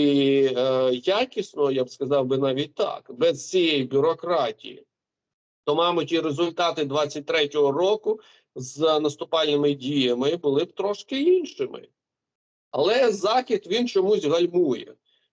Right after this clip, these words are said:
І це питання, ну, скажімо так, вже не в моїй парафії.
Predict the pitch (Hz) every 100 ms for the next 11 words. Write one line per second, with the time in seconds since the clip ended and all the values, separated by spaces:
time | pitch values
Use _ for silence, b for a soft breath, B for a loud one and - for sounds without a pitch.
0 | _ 131 147 147 143 143 135 - 214 208
1 | 160 - 170 175 165 147 156 139 147 139
2 | 147 131 98 - - - 156 190 170 139
3 | 143 143 143 135 127 110 101 - -